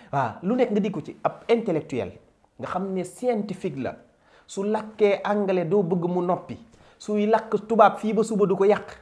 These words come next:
waaye Fatiha mokkul. Su ñëwee yow mi ci ustaas bi mu tari, Fatiha bi baaxul, nga ne ko, "Hey, baax na, baax na, baax na", pour mu may la benn cent mille francs.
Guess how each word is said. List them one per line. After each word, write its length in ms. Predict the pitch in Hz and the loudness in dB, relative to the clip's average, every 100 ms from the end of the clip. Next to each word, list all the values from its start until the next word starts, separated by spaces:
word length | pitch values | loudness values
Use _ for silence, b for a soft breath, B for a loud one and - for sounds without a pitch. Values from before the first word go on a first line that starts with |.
| _ - | _ -4
waaye 220 | 190 196 | 0 0
Fatiha 440 | 190 214 190 160 160 | 0 -2 -2 -4 -4
mokkul. 420 | 180 180 - 123 - _ _ _ _ b b b | -2 -6 -6 -10 -12 _ _ _ _ b b b
Su 140 | 202 | -2
ñëwee 260 | 214 220 202 | 2 4 6
yow 100 | 196 | 4
mi 140 | 202 | 2
ci 80 | - | -2
ustaas 220 | 190 175 | 0 0
bi 80 | 160 | 0
mu 120 | 175 | -2
tari, 320 | 190 165 180 - - | -2 -2 -4 -10 -4
Fatiha 340 | 202 190 175 | -2 -2 -4
bi 100 | 165 | -4
baaxul, 300 | 156 170 185 170 | 2 2 2 -4
nga 80 | |
ne 60 | 175 | -4
ko, 80 | 208 | -2
"Hey, 220 | 196 226 | 0 2
baax 200 | 226 269 | 0 0
na, 120 | 233 | 0
baax 200 | 240 254 | 0 0
na, 80 | 220 | 2
baax 200 | 208 220 | 4 2
na", 80 | 196 | 2
pour 140 | 208 196 | -4 -4
mu 120 | 196 | 0
may 140 | 190 | 2
la 80 | 175 | 2
benn 220 | 160 170 | 0 -2
cent 180 | 165 165 | 0 2
mille 120 | 156 131 | 2 -2
francs. 160 | 98 | -6